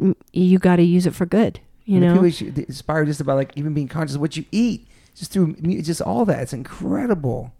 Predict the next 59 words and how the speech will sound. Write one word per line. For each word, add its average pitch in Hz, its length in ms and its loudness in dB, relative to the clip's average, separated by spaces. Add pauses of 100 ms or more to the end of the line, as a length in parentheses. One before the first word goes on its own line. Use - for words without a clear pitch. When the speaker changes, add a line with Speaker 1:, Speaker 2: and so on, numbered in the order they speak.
(180)
Speaker 1:
Yeah. 160 380 4 (100)
Speaker 2:
And 165 80 0
in 175 80 0
such - 240 0
a 175 40 0
positive 175 460 2
way, 180 160 4
nothing 170 460 -2
like, 160 420 -2 (340)
"You 135 100 -6
have 175 120 -6
to 151 80 -6
be 196 140 4
like 175 260 -2
me." 170 220 0
You 151 120 -6
know 175 60 -4
what 190 120 -4
I - 20 -4
mean? 190 240 -2
Like, 131 160 -4
just 147 160 2
Speaker 1:
Yeah. 170 260 6 (340)
Speaker 2:
leading 156 220 0
by 180 140 2
example. 165 500 -4
Speaker 1:
Leading 196 180 6
Speaker 2:
Like 196 60 6
Speaker 1:
by 190 60 6
Speaker 2:
you, 202 80 8
Speaker 1:
example. 175 340 8
Speaker 2:
like 240 100 6
you 220 60 4
did. 110 240 0 (460)
Speaker 1:
Yeah, 208 120 6
make 220 280 6
it 233 80 6
a, 233 160 6
make 220 240 4
it 240 80 8
an 214 100 8
option, 170 640 2 (140)
you 185 100 4
know? 175 140 6
Speaker 2:
Yeah. 160 320 4 (560)
Speaker 1:
I 208 100 6
know, 233 140 12
it's 214 100 6
kind 285 220 6
of 330 80 6
funny, 196 340 6
well, 180 180 2
you 208 200 4
know, 233 120 8
when 190 140 6
you're 190 140 10
a 180 80 4
long 185 340 4
timer. 180 540 2